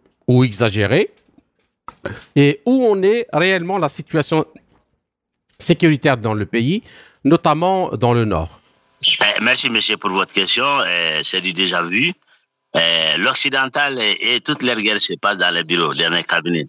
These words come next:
Speaker 2: tous les drames, toutes les catastrophes. Je peux vous donner plein d'exemples, comme le cas de l'Ukraine actuellement que nous vivons. Eh, je voudrais conseiller à, à Figaro de se rappeler un peu, au lieu de chercher aussi loin, comme les Russes disent,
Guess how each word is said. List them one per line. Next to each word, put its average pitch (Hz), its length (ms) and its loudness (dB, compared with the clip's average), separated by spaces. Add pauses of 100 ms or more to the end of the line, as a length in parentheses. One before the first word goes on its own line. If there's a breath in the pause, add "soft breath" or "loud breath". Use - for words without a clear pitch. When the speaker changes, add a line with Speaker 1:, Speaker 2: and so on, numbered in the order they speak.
Speaker 2:
tous 110 100 2
les 101 180 0
drames, 80 380 -2
toutes 98 160 -2
les 90 140 0
catastrophes. 76 640 -2 (480 loud breath)
Je - 120 0
peux 110 100 0
vous 101 120 2
donner 92 280 2
plein 117 220 -2
d'exemples, 85 520 0
comme 85 220 2
le 78 100 0
cas 87 140 0
de 78 100 -2
l'Ukraine 78 380 -2
actuellement 80 420 0
que 82 120 -2
nous 78 180 2
vivons. 165 400 2 (680 loud breath)
Eh, 98 400 0
je 131 180 0
voudrais 226 300 0
conseiller 165 520 -2
à, 120 200 -2
à 98 120 0
Figaro 95 500 -2
de 90 140 -4
se - 200 -2
rappeler 131 340 0
un 101 140 0
peu, 85 200 0
au 85 100 0
lieu 151 120 2
de 139 80 0
chercher 117 320 -2
aussi 101 260 -2
loin, 123 240 -4
comme 123 200 -2
les 95 100 0
Russes 107 220 -8
disent, 101 280 0